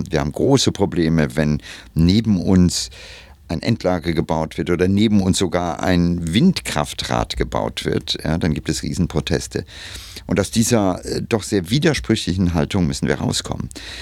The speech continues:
Äh, nun gibt es Länder, die vielleicht eher geeignet sind, andere weniger gut geeignet sind. Das hat zum einen natürlich mit der Topologie zu tun, mit der Geologie, einfach mit der Stabilität. Es gibt Länder, ähm, äh,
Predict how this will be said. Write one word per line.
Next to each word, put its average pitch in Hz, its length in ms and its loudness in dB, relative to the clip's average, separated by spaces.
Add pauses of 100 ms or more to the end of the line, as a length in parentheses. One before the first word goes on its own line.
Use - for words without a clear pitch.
(280)
Äh, 95 240 2
nun 117 200 2
gibt 156 160 -2
es - 300 2
Länder, 113 480 4
die 104 160 0
vielleicht 95 420 0
eher 113 320 2
geeignet 101 500 0
sind, - 360 -4 (100)
andere 87 580 2
weniger 98 460 4
gut - 240 -4
geeignet - 480 -2
sind. - 260 -6 (480)
Das - 160 -2
hat 120 140 0
zum 104 140 2
einen 113 320 2
natürlich 110 380 2
mit 95 140 2
der - 120 2
Topologie 80 480 0
zu - 160 -6
tun, 120 240 2
mit 73 160 -2
der 73 100 0
Geologie, 98 960 2
einfach - 260 -2
mit 65 160 -4
der 64 60 0
Stabilität. 65 600 -2
Es - 120 -2
gibt - 180 -6
Länder, 71 640 0
ähm, 73 380 0 (460)
äh, 80 100 -2